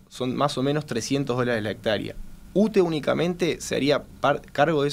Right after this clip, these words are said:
de unos ciento veinte dólares por hectárea. Eso si uno lo escala a nivel nacional, no quiero dar mucho número para,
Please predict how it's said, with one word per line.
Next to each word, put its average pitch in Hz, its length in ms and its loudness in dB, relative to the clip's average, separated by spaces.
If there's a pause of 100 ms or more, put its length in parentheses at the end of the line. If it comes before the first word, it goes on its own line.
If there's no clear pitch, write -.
de 131 120 -2
unos 151 200 0
ciento 120 380 2
veinte 147 340 2
dólares 107 340 0
por 104 180 -6
hectárea. - 420 -8 (560)
Eso 160 180 0
si 185 100 2
uno 185 100 4
lo 151 120 4
escala 151 420 2
a 131 60 2
nivel 123 280 0
nacional, 127 540 2
no 123 100 0
quiero 139 160 4
dar 131 120 4
mucho 139 220 0
número 139 240 2
para, 120 220 0